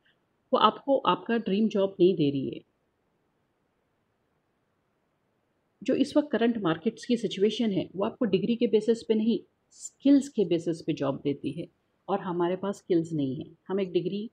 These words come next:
एक कागज़ का टुकड़ा लेकर market में खड़े रहते हैं, जैसे और भी लोग हैं। बीएससी करते ही आपके पास job नहीं है available, बीएससी करते ही आप financial independent नहीं हो रहे हैं,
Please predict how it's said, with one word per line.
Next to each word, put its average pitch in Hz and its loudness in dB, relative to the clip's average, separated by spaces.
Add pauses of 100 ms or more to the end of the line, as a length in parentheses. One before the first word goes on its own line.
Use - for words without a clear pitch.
एक - -6
कागज़ 165 -2
का 180 -8
टुकड़ा 175 -6
लेकर 175 -6
market 180 -8
में - -8
खड़े 180 -6
रहते 185 -4
हैं, 202 -8 (280)
जैसे 160 0
और 160 -2
भी 175 -4
लोग 151 -2
हैं। - -18 (400)
बीएससी 220 2
करते 214 -4
ही 226 0
आपके 196 -4
पास 185 -2
job 175 -2
नहीं 165 -2
है 147 0
available, 123 -6 (720)
बीएससी 196 2
करते 208 -2
ही 220 2
आप 208 -2
financial 185 -2
independent 185 -2
नहीं 165 4
हो 180 0
रहे 147 -2
हैं, 131 -8